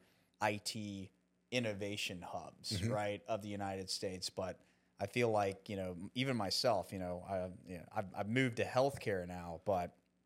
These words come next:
Speaker 1: you know, for the first eleven and a half years of my career, it was, it was all I T based.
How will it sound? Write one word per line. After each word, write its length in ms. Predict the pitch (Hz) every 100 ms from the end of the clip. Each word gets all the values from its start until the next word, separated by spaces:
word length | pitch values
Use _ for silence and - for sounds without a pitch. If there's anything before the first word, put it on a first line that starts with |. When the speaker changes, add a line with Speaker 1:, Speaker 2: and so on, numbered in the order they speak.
| _ _ _ - -
Speaker 1:
you 100 | 110
know, 160 | 98 95
for 160 | - 104
the 80 |
first 460 | 92 110 101 - - - _ _ _ _ _ -
eleven 340 | 110 117 120 113
and 140 | 104
a 40 |
half 360 | 101 113 101 -
years 240 | 113 104
of 60 | 104
my 120 | 90
career, 400 | 87 117 120 104
it 60 | 95
was, 320 | 95 - -
it 60 | 101
was 160 | 95
all 200 | 98 90 82
I 140 | 92 -
T 240 | - 139
based. 540 | 101 92 92 - -